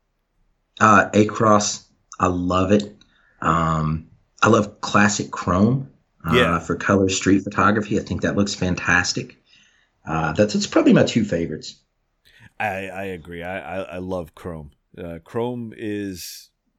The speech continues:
Speaker 2: like, I must have. I have a custom setting on my, uh, camera just to kind of mimic the old Kodachrome. I think it was a,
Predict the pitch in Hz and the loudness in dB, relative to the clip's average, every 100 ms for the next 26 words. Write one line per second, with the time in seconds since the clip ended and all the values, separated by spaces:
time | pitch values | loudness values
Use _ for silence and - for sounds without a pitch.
0 | - 92 76 _ _ _ _ _ _ _ | -14 -12 -12 _ _ _ _ _ _ _
1 | _ _ _ _ _ _ 73 95 _ 113 | _ _ _ _ _ _ -16 -16 _ -12
2 | 117 123 - 120 82 73 95 92 110 107 | -4 -4 -4 -10 -10 -12 -12 -10 -10 -10
3 | 98 82 - - - 90 90 _ _ _ | -14 -16 -18 -18 -14 -14 -16 _ _ _
4 | _ _ - - 107 95 92 92 90 90 | _ _ -16 -6 -6 -6 -10 -10 -10 -10
5 | 90 82 82 - 98 87 82 92 92 - | -10 -10 -14 -14 -12 -12 -14 -14 -14 -12
6 | 104 85 113 104 95 85 95 110 104 95 | -12 -10 -8 -6 -6 -8 -8 -8 -6 -10
7 | - _ 98 110 95 82 - 104 95 - | -12 _ -12 -10 -10 -12 -14 -12 -12 -14
8 | 90 80 80 _ _ - 104 127 113 101 | -16 -16 -18 _ _ -16 -10 -6 -6 -6
9 | 107 101 95 101 95 87 82 | -8 -8 -10 -10 -8 -8 -12